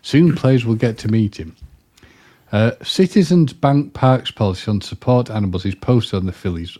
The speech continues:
official website. It states, "Guide dogs, service animals, or service animals in training are welcome. All other animals are prohibited."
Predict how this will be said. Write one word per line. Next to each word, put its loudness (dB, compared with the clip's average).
official -8
website. -4
It 2
states, 0
"Guide 0
dogs, -2
service 0
animals, 4
or -2
service -2
animals 2
in 0
training 2
are 4
welcome. 0
All 2
other 0
animals 2
are -2
prohibited." 0